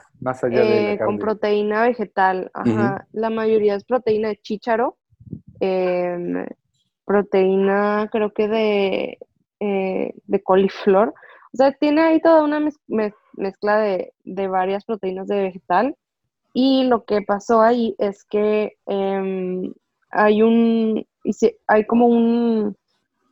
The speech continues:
Speaker 2: una investigación que pasó en Silicon Valley y no sé cómo, porque no sé mucho de ciencia, <laughs> pero lograron extraer, eh, de la carne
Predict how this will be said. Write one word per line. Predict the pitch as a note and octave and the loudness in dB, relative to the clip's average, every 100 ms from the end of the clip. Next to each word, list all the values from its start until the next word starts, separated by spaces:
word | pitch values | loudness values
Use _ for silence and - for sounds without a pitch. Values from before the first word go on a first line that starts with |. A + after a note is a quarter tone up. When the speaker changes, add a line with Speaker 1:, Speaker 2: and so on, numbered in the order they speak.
| _ - | _ -10
Speaker 2:
una | - A3 A3 | 2 4 6
investigación | A#3+ B3 A#3 G#3+ G3+ A3 G#3 | 4 4 2 2 2 0 0
que | G#3+ | -2
pasó | G3+ G3 | -2 -2
en | G3 | -2
Silicon | A3+ G#3 G3+ A3 | -2 -4 -4 -2
Valley | A3 G#3 G3 A3 - _ _ _ _ _ - | 2 2 2 -2 -6 _ _ _ _ _ -6
y | G#3+ G#3+ G#3 G3 _ _ _ _ _ _ | -2 -2 -2 -4 _ _ _ _ _ _
no | - A3 | -4 -2
sé | B3 | 0
cómo, | B3 G#3+ | 0 0
porque | A3 G3+ F#3 | -2 -4 -4
no | F3+ | -4
sé | F#3 | -4
mucho | G3 G3 G#3 | -4 -2 -4
de | G3+ | -2
ciencia, | G3+ F#3 F3 F#3 | 0 0 -2 -4
<laughs> | - - _ - - - _ | -4 -14 _ -20 -20 -20 _
pero | G#3 G3+ G3 F#3+ F#3+ F#3 - _ _ _ _ _ | 2 2 4 4 4 0 -4 _ _ _ _ _
lograron | G#3+ A3+ A3+ A3+ A#3+ | -2 2 4 2 0
extraer, | C4 _ - G#3+ G#3+ G#3+ G#3 G#3 C#4 - _ _ _ - | -6 _ -6 -2 0 0 0 -2 -6 -14 _ _ _ -8
eh, | G#3+ G3+ F#3+ F#3 | -6 -6 -6 -8
de | - F#3+ G3+ | -8 -6 -2
la | F#3 | -4
carne | - A#3 A#3+ A#3+ G3+ G3 C#4 | -2 0 2 0 -2 -4 -6